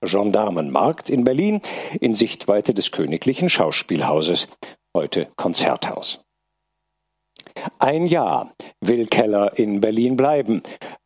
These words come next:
doch es werden fünf. Die produktivsten Jahre zwar in seinem schriftstellerischen Leben, aber auch die entbehrungsreichsten.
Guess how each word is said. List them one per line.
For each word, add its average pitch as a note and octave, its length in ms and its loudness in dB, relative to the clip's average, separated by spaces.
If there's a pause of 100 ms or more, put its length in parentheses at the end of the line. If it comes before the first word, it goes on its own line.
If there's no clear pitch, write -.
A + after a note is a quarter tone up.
(240)
doch - 200 0
es - 200 0
werden A2+ 420 2 (300)
fünf. - 500 -4 (960)
Die D3+ 100 -2
produktivsten D3 840 0
Jahre D#3+ 360 2
zwar E3+ 400 2
in D#3+ 120 2
seinem C#3 260 2
schriftstellerischen C#3 840 0
Leben, C3 460 2
aber A#2 420 2
auch A2+ 260 0
die - 180 0
entbehrungsreichsten. F#2 1200 -2